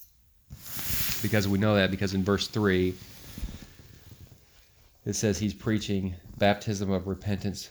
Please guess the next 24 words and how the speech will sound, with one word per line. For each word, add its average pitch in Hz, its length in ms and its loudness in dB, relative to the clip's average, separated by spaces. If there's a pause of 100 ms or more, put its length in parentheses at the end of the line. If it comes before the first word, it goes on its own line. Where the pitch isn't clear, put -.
(140)
for 131 440 6
the 101 100 4
forgiveness 95 540 2
of 82 100 -6
sins. - 460 -10 (1120)
So - 160 -8
that's 95 240 0
why 95 100 2
we 92 120 0
know 90 160 0
we're 92 100 -2
talking 95 380 -2
about 90 240 -4
salvation 92 500 -4
there. 101 80 -6
That's 95 180 -6
what 104 120 -6
salvation 107 500 0
is. 113 300 -2
Salvation 101 480 -2
is, 101 260 -2
we're 104 80 0
talking 107 280 0
about 101 280 0